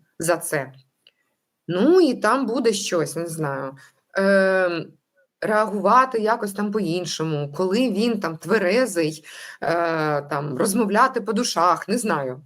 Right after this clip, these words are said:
не знаю, що людина скаже. І якщо, ну, е,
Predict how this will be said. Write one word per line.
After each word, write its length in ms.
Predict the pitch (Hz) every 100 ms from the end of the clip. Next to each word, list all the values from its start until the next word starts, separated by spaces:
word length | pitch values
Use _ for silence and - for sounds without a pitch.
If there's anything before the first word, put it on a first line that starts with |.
| -
не 100 | 269
знаю, 320 | 247 185 156
що 140 | - 156
людина 280 | 147 143
скаже. 360 | 135 - - - _ _ _ _ _ _ _ _ _ _ _ _ _ _ -
І 360 | 254 269 - 262
якщо, 880 | 247 - - - 339 349 - - -
ну, 340 | 254 226 - - _ _ _ _ _ -
е, 340 | 208 175 190